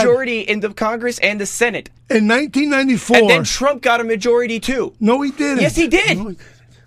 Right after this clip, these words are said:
Speaker 2: Oh, my God. Look at, Google the freaking thing.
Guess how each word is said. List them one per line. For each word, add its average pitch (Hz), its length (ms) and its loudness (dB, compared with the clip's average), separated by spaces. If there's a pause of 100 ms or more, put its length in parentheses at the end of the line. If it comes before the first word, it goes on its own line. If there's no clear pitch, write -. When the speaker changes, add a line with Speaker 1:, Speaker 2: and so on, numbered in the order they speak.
Speaker 2:
Oh, - 140 -20
my - 60 -20
God. - 100 -20 (760)
Look 339 480 2
at, 277 180 0 (420)
Google 370 500 4
the 240 60 2
freaking 220 460 -2
thing. 180 340 -2